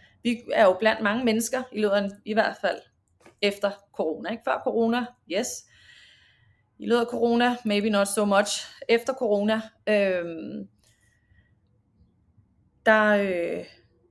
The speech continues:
der har vi bare en, ja, så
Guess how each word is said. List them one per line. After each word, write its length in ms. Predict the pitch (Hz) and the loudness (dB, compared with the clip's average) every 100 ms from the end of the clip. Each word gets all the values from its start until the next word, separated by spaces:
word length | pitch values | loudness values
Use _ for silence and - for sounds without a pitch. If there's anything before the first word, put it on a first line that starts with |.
| _ _ _ _ _ _ _ _ - | _ _ _ _ _ _ _ _ -2
der 60 | 226 | 0
har 260 | 226 220 | 2 0
vi 80 | 220 | 0
bare 380 | 202 185 180 - | 0 2 2 -2
en, 360 | 180 170 165 - _ _ 208 | -6 -8 -10 -14 _ _ 0
ja, 100 | 170 - | 0 -2
så 100 | - | -4